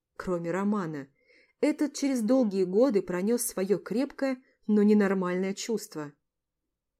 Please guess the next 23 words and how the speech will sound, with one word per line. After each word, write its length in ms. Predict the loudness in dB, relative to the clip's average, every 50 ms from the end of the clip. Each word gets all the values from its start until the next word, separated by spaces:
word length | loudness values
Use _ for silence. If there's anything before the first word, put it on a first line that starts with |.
| _ _
"Ладно". 640 | -10 -6 -2 -2 0 0 -2 -4 -6 -12 -16 -18 _ _ _ _ _ _ _ _ _ _ _ _ _ _ _
Рома 340 | -2 2 2 4 4 2 0
тушит 400 | 0 -2 -4 -4 -4 -6 -10 -10 -10
окурок 500 | -10 -12 -8 -4 -2 -2 0 -2 -2 -4 -6
и 80 | -8 -8
хлопает 500 | -6 -2 0 0 2 4 2 2 2 0
себя 300 | -2 -6 -4 -4 -4 -4
по 100 | -6 -6
бедрам. 500 | -4 -4 -4 -4 -6 -8 -10 -10 -14 -16 _ _ _ _ _ _ _ _ _ _ _ _
"Я 200 | -2 0 2 2
не 100 | 2 2
спал 320 | 0 -2 -2 0 0 0 0
почти 420 | 0 0 -2 -2 -2 -2 -2 -2
всю 300 | -2 -2 -2 -2 0 2
ночь, 420 | 4 4 4 2 2 -2 -10 -16 -16 -18 -20 -20 -20 -10 -6
а 100 | -6 -6
следующий 520 | -4 0 0 2 2 2 0 0 -2 -4
в 60 | -4
командировку. 920 | -4 -4 -4 -4 -2 0 2 4 4 4 2 0 -2 -8 -10 -10 -10 -12 _ _ _ _ _ _ _ _ _ _ _
Надо 320 | -2 0 2 2 2 2 2
еще 220 | 0 0 0 0
дело 300 | 0 2 2 2 2 0
перечитать. 800 | 0 -2 -4 -4 -4 -6 -10 -8 -4 -4 -4 -4 -6 -10 -16